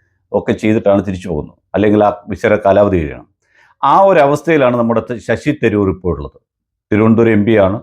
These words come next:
അദ്ദേഹം വിശ്വപൗരനാണ്, നല്ല എഴുത്തുകാരനാണ്, വാഗ്മിയാണ്, പ്രാസംഗികനാണ്, നല്ലപോലെ ഭാഷ കൈകാര്യം ചെയ്യാൻ അറിയാവുന്ന ആളാണ്. അദ്ദേഹത്തിന് ഇപ്പോൾ പറ്റിയിരിക്കുന്ന ഒരു കുഴപ്പം ഇതാണ്, ഞാൻ ഈ മേൽ പറഞ്ഞ കാര്യമാണ്.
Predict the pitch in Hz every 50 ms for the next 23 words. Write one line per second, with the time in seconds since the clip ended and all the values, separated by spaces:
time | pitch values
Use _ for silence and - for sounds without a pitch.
0 | - _ _ _ _ _ _ _ _ _ _ _ _ _ _ _ _ _ _ -
1 | 95 101 98 101 113 113 113 107 101 - - - - 101 92 - - - 139 110
2 | - - 101 101 110 104 113 110 104 104 104 117 - _ _ - 95 95 98 101
3 | 98 95 92 90 92 120 110 110 110 107 107 107 101 101 104 110 107 92 98 98
4 | 92 - 107 113 107 101 101 101 104 127 - - _ _ _ _ _ _ _ _
5 | _ - - - - 90 92 90 - - 113 104 104 110 110 110 107 107 107 107
6 | 117 - _ _ _ _ _ _ _ - 87 90 98 104 107 104 110 110 107 104
7 | 98 - - _ - 95 107 107 - - 110 110 101 101 101 95 95 87 98 98
8 | 98 92 92 95 98 98 98 95 92 95 95 92 95 101 - _ _ _ _ _
9 | _ _ _ _ - - 107 123 139 131 139 135 139 165 131 143 139 - 156 147
10 | 143 156 147 147 131 123 120 117 117 131 120 101 98 92 85 82 92 101 101 107
11 | 98 95 107 113 113 - 110 101 104 87 87 82 80 73 67 64 _